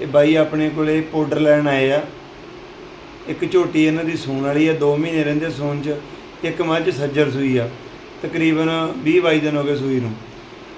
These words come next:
ਉਹਦੇ ਵੀ ਦੁੱਧ ਦੀ ਕਪੈਸਿਟੀ ਜ਼ਿਆਦਾ ਆ, ਪਰ ਦੁੱਧ ਘੱਟ ਦੇ ਰਹੀ ਆ। ਪਰ ਉਹਨੇ ਦੁੱਧ ਬਾਰਾਂ ਤੇਰਾਂ ਕਿਲੋ ਦਿੱਤਾ। ਐਗਤੀ ਦੁੱਧ ਮਤਲਬ ਬਾਈ ਤੋਂ ਪੁੱਛਦੇ ਆਪਾਂ ਕਿੰਨਾ ਦੇ ਰਹੀ ਆ।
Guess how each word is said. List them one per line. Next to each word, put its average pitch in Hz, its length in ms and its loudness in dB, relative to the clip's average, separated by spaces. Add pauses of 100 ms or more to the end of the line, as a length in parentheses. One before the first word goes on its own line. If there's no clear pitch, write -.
(140)
ਉਹਦੇ 180 400 4
ਵੀ 175 160 2
ਦੁੱਧ 156 280 0
ਦੀ 175 140 2
ਕਪੈਸਿਟੀ 160 460 -2
ਜ਼ਿਆਦਾ 147 440 2
ਆ, - 20 6
ਪਰ 170 160 0
ਦੁੱਧ 160 260 0 (100)
ਘੱਟ 170 180 2
ਦੇ 139 220 -2
ਰਹੀ 127 220 4
ਆ। 113 100 0 (600)
ਪਰ 160 200 4
ਉਹਨੇ 175 180 2
ਦੁੱਧ 175 220 0
ਬਾਰਾਂ 147 300 4
ਤੇਰਾਂ 156 240 2
ਕਿਲੋ 165 220 -4
ਦਿੱਤਾ। 160 400 -2 (600)
ਐਗਤੀ 170 340 2
ਦੁੱਧ 175 260 0
ਮਤਲਬ 165 440 0
ਬਾਈ 147 180 4
ਤੋਂ 156 140 -2
ਪੁੱਛਦੇ 147 340 -2
ਆਪਾਂ 165 160 -2
ਕਿੰਨਾ 156 280 0
ਦੇ 135 200 4
ਰਹੀ 123 200 2
ਆ। 113 60 -2